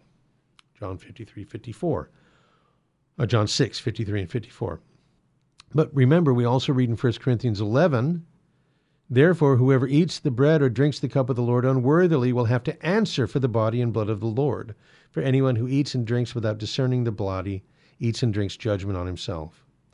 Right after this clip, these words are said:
Or as Saint Thom-, Thomas would have it, not just judgment, but damnation. How can this be? Well, you remember the parable of the weeds and the wheat. God allows both the good and the bad to remain in his church.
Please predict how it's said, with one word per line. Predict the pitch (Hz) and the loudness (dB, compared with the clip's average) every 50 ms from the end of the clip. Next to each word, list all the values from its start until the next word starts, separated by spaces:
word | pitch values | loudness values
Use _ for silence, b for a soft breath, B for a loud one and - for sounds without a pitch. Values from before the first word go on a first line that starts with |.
| _ _ _ - | _ _ _ -8
Or | 113 110 | -6 -6
as | 104 90 | -6 -6
Saint | - 123 113 107 | -6 -6 -6 -4
Thom-, | - 120 113 110 107 107 - _ _ - | -2 -2 -2 -2 -2 -6 -10 _ _ -2
Thomas | 123 120 117 104 - | -2 0 0 -2 -2
would | 117 101 | -4 -2
have | 92 98 92 | -2 -2 -2
it, | 92 98 - | -4 -6 -8
not | 107 107 107 110 113 | -8 -8 -8 -10 -6
just | 107 123 117 110 - | -4 -2 -2 -2 -2
judgment, | - 98 92 87 101 104 104 | -4 -6 -6 -6 -8 -10 -10
but | 104 110 101 - | -10 -12 -8 -6
damnation. | 120 107 98 98 98 104 123 127 - - 110 107 104 _ _ _ _ _ _ _ _ _ _ _ _ _ _ _ _ _ _ _ _ _ _ _ _ _ _ _ | -4 -4 -2 -2 0 0 0 0 0 -4 -10 -14 -18 _ _ _ _ _ _ _ _ _ _ _ _ _ _ _ _ _ _ _ _ _ _ _ _ _ _ _
How | - 196 202 | -6 -6 -4
can | - 247 240 | -2 -2 -2
this | 262 - | -4 -4
be? | - - 285 233 - - _ _ _ _ _ _ _ _ _ _ _ _ _ _ _ _ - - _ _ _ _ _ _ _ _ - | -4 -4 -4 -4 -4 -6 _ _ _ _ _ _ _ _ _ _ _ _ _ _ _ _ -20 -20 _ _ _ _ _ _ _ _ -4
Well, | 165 135 | -2 0
you | 139 147 | 2 2
remember | 147 143 143 160 175 165 165 | 2 2 2 2 2 2 0
the | 156 156 | -2 -4
parable | - - - 160 180 175 165 147 156 156 | -4 -2 0 0 2 2 0 0 0 0
of | 151 | 0
the | 156 160 | 0 0
weeds | 139 131 120 113 117 113 107 | 0 0 0 0 0 -2 -2
and | 123 123 | -2 -2
the | 131 131 | -2 -2
wheat. | - - 226 202 - - - - _ _ _ _ _ _ _ _ _ _ _ _ _ _ - | -2 -4 -6 -6 -6 -8 -12 -20 _ _ _ _ _ _ _ _ _ _ _ _ _ _ -4
God | 120 131 156 185 190 | 0 0 2 2 0
allows | 151 135 143 139 151 165 180 175 156 131 123 101 107 | 0 0 2 2 2 2 2 2 2 0 0 -2 -2
both | 101 120 139 135 - | -2 -2 -2 -2 -2
the | - 135 | -4 -6
good | 120 113 127 123 127 135 131 127 - - | -2 0 2 2 2 2 0 -2 -4 -2
and | 117 120 127 135 | 0 0 0 0
the | 143 | -2
bad | 123 117 - 175 170 160 135 117 117 120 127 | -4 -2 2 2 4 4 4 2 2 -2 -4
to | - - | -6 -4
remain | 131 135 135 120 110 104 104 107 120 117 | -4 -2 -2 0 0 0 -2 -2 -2 -2
in | 113 104 | -2 -2
his | 107 113 107 107 | 0 0 -2 -4
church. | - - 151 139 104 87 - - - - | -4 -2 0 0 0 -2 -4 -12 -20 -20